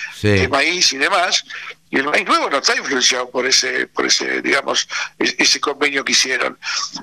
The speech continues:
Speaker 2: Entonces, ahora, ¿eso, eso quiere decir que el mercado va a subir? No, no quiere decir que el mercado va a subir. Quiere decir que no tiene nada que ver la manzana con la pera.
Speaker 1: Claro.
Speaker 2: El, el,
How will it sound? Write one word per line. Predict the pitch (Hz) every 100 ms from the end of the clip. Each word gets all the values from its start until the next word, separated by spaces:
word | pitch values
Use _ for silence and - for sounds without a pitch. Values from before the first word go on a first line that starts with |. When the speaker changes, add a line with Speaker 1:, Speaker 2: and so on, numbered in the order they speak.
| -
Speaker 2:
Entonces, | 160 247 190 -
ahora, | 196 185
¿eso, | 214 226 208
eso | 190 - 190
quiere | 214 180
decir | 165 180
que | 165
el |
mercado | 156 151 175
va | 156
a |
subir? | 147 165 233 -
No, | 139 156 220 175 135 - - - - -
no | 147 156
quiere | 247 247
decir | - -
que |
el | 135
mercado | 135 131 135
va |
a | -
subir. | 127 123
Quiere | 190
decir | 196 233 226
que | 170
no | 185
tiene | 208 202
nada | 170
que | 165
ver | 180 175 220 - - - _
la | - 143
manzana | - 147 190 190
con | 156
la | 151
pera. | 180 262 - - - -
Speaker 1:
Claro. | 139 147 -
Speaker 2:
El, | 123
el, | - -